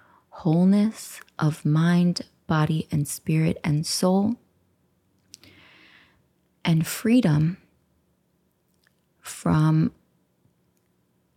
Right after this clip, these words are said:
unhealthy connections. That has been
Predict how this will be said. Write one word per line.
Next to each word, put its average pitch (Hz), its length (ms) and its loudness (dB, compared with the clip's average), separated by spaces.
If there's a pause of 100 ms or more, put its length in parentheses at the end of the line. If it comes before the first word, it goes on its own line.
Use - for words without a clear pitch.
(100)
unhealthy 170 540 0
connections. - 800 -10 (2250)
That 175 220 2
has 180 200 0
been 160 500 0